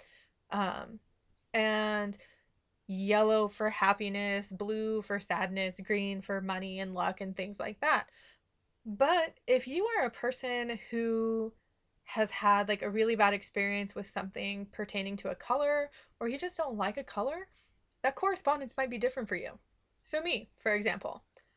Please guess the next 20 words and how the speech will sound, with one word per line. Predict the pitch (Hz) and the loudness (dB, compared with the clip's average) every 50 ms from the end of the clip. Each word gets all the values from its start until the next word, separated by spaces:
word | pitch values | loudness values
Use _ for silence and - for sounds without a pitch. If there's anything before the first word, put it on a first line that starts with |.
| _ _ _ _ _ _ _ _ _ - | _ _ _ _ _ _ _ _ _ 2
I | 226 220 233 269 339 370 320 - | 4 6 6 6 6 4 2 2
am | 233 220 208 214 208 | 0 0 0 -2 0
not | 214 208 226 294 - - | 2 2 2 2 0 -2
a | 320 | -6
fan | - - 226 214 208 208 208 202 - | -2 0 0 2 2 0 -2 -4 -2
of | 220 214 208 214 | -2 -2 0 0
the | 220 214 | -4 -4
color | - - 208 196 196 190 185 180 185 - _ _ _ _ | -2 -4 -4 -2 0 0 0 0 -2 -4 _ _ _ _
yellow | - 196 196 190 - - - - - - - 220 - _ _ _ _ _ _ _ _ _ _ _ _ _ | -8 -2 0 0 0 0 -2 -6 -6 -8 -10 -12 -16 _ _ _ _ _ _ _ _ _ _ _ _ _
at | 233 226 220 208 | 6 8 8 8
all. | 180 - - - - - _ _ _ - | 6 4 0 -6 -10 -16 _ _ _ -4
I | - 196 | -4 -4
don't | 180 170 214 220 269 330 - | 0 2 2 2 2 2 0
like | - - 220 220 - | 0 0 0 0 2
yellow. | 208 196 185 185 180 180 185 185 185 - - - - - _ _ | 2 2 2 2 2 0 0 -2 -4 -4 -10 -20 -20 -20 _ _
I | 180 190 | -10 0
never | 208 240 254 - 320 | 0 0 2 2 0
have | 214 214 233 240 226 214 | 2 6 6 6 6 6
liked | 220 220 220 214 - - | 4 4 4 2 0 -2
yellow. | 196 185 196 196 196 190 196 196 185 | 0 0 2 0 0 -2 -2 -4 -6